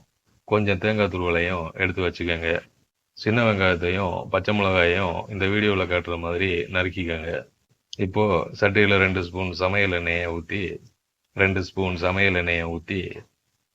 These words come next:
எண்ணெய் சூடானதும் கொஞ்சம் மஞ்சத்தூளும், நறுக்கி வச்சிருக்கிற சின்ன வெங்காயம், பச்சை மிளகாய், குப்பைமேனி இது எல்லாத்தையும்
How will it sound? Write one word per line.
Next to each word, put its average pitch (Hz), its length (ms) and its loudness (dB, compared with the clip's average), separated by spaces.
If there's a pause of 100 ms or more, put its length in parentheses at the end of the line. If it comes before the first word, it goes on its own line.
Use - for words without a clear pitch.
எண்ணெய் 104 340 2
சூடானதும் 90 680 0 (460)
கொஞ்சம் 98 340 0
மஞ்சத்தூளும், 92 640 -2 (540)
நறுக்கி 104 280 2
வச்சிருக்கிற 92 380 0
சின்ன 92 240 -2
வெங்காயம், 90 600 0
பச்சை 90 260 -2
மிளகாய், 90 440 -2
குப்பைமேனி 87 640 -6
இது 95 180 -4
எல்லாத்தையும் 92 580 -2